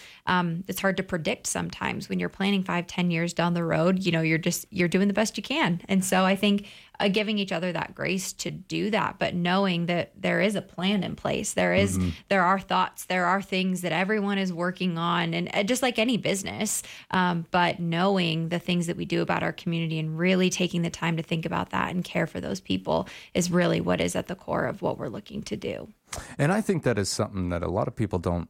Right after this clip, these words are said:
Speaker 2: really take into account when organizations, uh, foundations, I mean, businesses, or, you really gotta step back and look at the community that you live in.
Speaker 1: Mm-hmm.
Speaker 2: How do I meet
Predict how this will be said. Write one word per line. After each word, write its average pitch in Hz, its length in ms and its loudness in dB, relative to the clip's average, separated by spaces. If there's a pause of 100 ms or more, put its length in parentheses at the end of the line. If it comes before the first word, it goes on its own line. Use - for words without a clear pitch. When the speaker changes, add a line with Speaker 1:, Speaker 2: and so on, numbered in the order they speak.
Speaker 2:
really 92 380 0
take 92 260 -2
into 85 220 0
account 87 600 -2
when 82 300 -2
organizations, 87 1400 0 (100)
uh, 78 360 0
foundations, 85 1200 4
I 80 80 2
mean, 78 280 0
businesses, 87 720 4
or, 87 160 4 (120)
you 98 220 6
really 135 280 6
gotta 90 180 4
step 82 340 0
back 85 520 0 (420)
and 90 220 4
look 113 160 4
at 113 60 0
the 92 80 -2
community 87 540 0
that 80 220 -2
you 78 120 -6
live 76 260 -4
in. 73 120 -12 (280)
Speaker 1:
Mm-hmm. 190 260 0
Speaker 2:
How 147 120 2
do 156 120 2
I 117 80 2
meet 95 240 -2